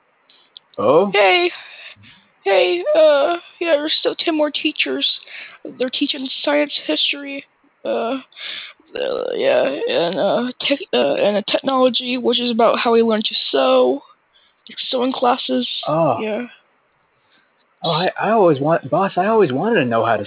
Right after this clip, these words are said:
Speaker 1: sew. I mean, that's, I mean, they,
Speaker 2: <laughs>
Speaker 1: they, they teach stuff like that at the, at the
Speaker 2: Don't,
Speaker 1: school?
Speaker 2: don't,
Speaker 1: That's what
Speaker 2: no, they're, they're brainwashed them. They're sewing dead bodies up together. Sewing.
Speaker 1: Oh. Oh, they're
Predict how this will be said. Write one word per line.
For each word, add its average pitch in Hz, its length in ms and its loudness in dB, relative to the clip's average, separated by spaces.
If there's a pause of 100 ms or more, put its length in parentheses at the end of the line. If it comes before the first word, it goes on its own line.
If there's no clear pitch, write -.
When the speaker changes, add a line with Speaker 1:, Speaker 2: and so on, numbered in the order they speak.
(120)
Speaker 1:
sew. 113 320 2
I 135 80 6
mean, 131 140 2
that's, 170 180 -2 (760)
I - 120 -8
mean, 294 180 2 (440)
they, 135 100 0
Speaker 2:
<laughs> 131 100 -16
Speaker 1:
they, - 80 -4
they 151 120 2
teach 156 340 -2
stuff 202 240 0
like 202 160 0
that 190 200 2
at 151 120 0
the, - 300 -8
at - 100 -4
the - 60 -6 (120)
Speaker 2:
Don't, 214 120 2
Speaker 1:
school? 220 180 2
Speaker 2:
don't, - 80 6
Speaker 1:
That's - 140 0
what 160 100 -2
Speaker 2:
no, 226 460 0 (500)
they're, 233 140 0 (200)
they're 220 120 0
brainwashed 214 580 0
them. 202 160 -2
They're 190 80 -6 (220)
sewing 247 340 2
dead 214 280 2
bodies 220 340 0
up 208 60 -6 (100)
together. 196 500 -2 (180)
Sewing. - 480 -14 (540)
Speaker 1:
Oh. 147 560 2 (720)
Oh, 143 220 0
they're 101 100 -2